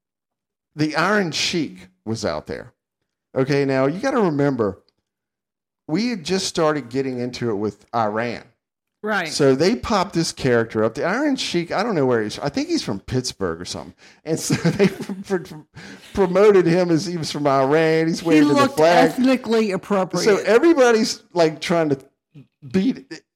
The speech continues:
Speaker 1: beat his ass inside and out of the ring. He was actually a good wrestler. I mean, he was. Um, I remember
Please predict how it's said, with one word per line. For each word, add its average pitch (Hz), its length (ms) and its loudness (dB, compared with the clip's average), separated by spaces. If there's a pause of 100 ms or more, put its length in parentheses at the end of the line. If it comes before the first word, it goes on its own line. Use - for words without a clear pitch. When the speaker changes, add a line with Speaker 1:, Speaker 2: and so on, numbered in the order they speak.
Speaker 1:
beat 208 220 0
his 185 260 2
ass 131 460 0
inside 170 580 2
and 131 80 0
out 131 180 2
of 123 60 -2
the 113 100 0
ring. 113 220 -4
He 285 160 2
was 320 180 2
actually 139 380 0
a 113 40 -8
good 120 220 2
wrestler. 107 720 -2
I 120 80 -2
mean, 107 320 -6 (240)
he 185 100 -6
was. 113 380 -4 (500)
Um, 151 380 2
I 180 100 0
remember 139 840 0